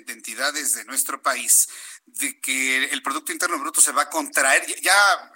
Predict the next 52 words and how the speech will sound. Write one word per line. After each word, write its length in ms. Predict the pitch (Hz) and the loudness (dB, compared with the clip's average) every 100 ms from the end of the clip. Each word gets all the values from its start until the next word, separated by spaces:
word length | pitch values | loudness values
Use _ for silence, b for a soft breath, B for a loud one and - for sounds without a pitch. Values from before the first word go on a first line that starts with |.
| - | -10
el 160 | 143 143 | -6 0
asunto 260 | 139 196 | 2 2
del 100 | 170 | -4
crecimiento 520 | - 147 143 151 160 151 | 0 2 2 0 -2 -2
ha 40 | |
quedado 280 | 147 139 143 | -2 2 2
ya 100 | 143 | 2
en 80 | 135 | -2
la 60 | |
historia, 440 | 123 - 147 143 - B B B | 0 0 0 -2 -6 B B B
sino 340 | - - 165 165 | 2 2 2 -2
una 160 | 202 | -2
contracción 640 | 196 165 143 139 127 170 175 | 0 0 0 2 4 2 0
que 120 | 156 | 0
va 100 | 147 | 2
a 40 | |
ir 100 | 160 | 2
del 220 | 151 139 - | 0 -4 -4
cuatro 520 | 160 214 240 254 262 | 2 2 4 2 0
hasta 260 | - - 147 | 2 2 2
el 120 | 139 - | -2 -2
ocho 340 | 202 - - | 0 0 0
por 160 | - - | 0 2
ciento 260 | - 160 | 2 0
del 80 | 147 | -8
Producto 420 | 131 127 143 143 | -6 -6 -6 -6
Interno 440 | 139 120 139 127 120 | -8 -4 -4 -4 -8
Bruto. 360 | 117 123 - - B B B | -8 -10 -12 -16 B B B
Medidas 680 | 160 185 196 226 240 233 - | -4 0 0 -2 0 2 2
tomadas 680 | 175 160 180 180 170 165 - | 2 0 2 4 4 4 2
oportunamente, 1040 | 160 - 143 - 165 165 156 160 - - | -4 -6 -8 -6 -4 -2 0 -2 -4 -4
¿en 80 | 156 | -4
cuánto 300 | 151 196 208 | -2 -4 -4
podrían 680 | - 151 147 170 185 165 165 - B B | -6 -6 -2 0 2 2 0 -12 B B
disminuir 720 | - - 160 156 147 147 185 | 2 4 4 0 -6 -4 0
esta, 420 | 165 - 160 131 | 2 4 2 0
pues, 360 | - 123 - - | 0 2 4 2
profunda 460 | 127 127 151 208 196 | -4 -4 -2 -2 0
caída 380 | 135 135 185 185 | 2 0 0 0
que 100 | - | 2
se 120 | - | 0
prevé 300 | 123 123 165 | -2 -4 -2
para 160 | 156 | 0
la 80 | 131 | 0
economía 340 | 117 123 123 147 | -2 -4 -4 -4
mexicana 420 | 143 131 143 143 | -4 -2 -2 0
en 40 | |
este 220 | 135 - | 2 2
año 180 | 135 135 | 2 0
dos 200 | 120 110 | -2 -4
mil 160 | 123 123 | -4 -2
veinte? 440 | 120 117 - 95 | -2 -4 -6 -10